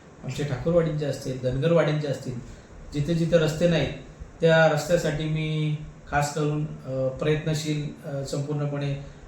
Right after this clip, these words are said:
असणार आहे. जलजीवनच्या ज्या आता येणाऱ्या ज्या या स्कीम्स आहेत, ज्या बंद पडलेल्या आहेत, त्या कशा प्रकारे च-, चालू होतील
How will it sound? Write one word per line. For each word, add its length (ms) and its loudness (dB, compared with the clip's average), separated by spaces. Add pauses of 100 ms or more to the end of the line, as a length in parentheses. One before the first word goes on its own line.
(120)
असणार 340 0
आहे. 360 -6 (320)
जलजीवनच्या 600 4
ज्या 540 0 (520)
आता 200 0
येणाऱ्या 400 4
ज्या 420 2 (500)
या 100 0
स्कीम्स 400 0
आहेत, 160 0
ज्या 140 4
बंद 280 4
पडलेल्या 400 4
आहेत, 140 -2 (360)
त्या 80 -2
कशा 200 -2
प्रकारे 500 -2
च-, 440 -10
चालू 240 4
होतील 380 0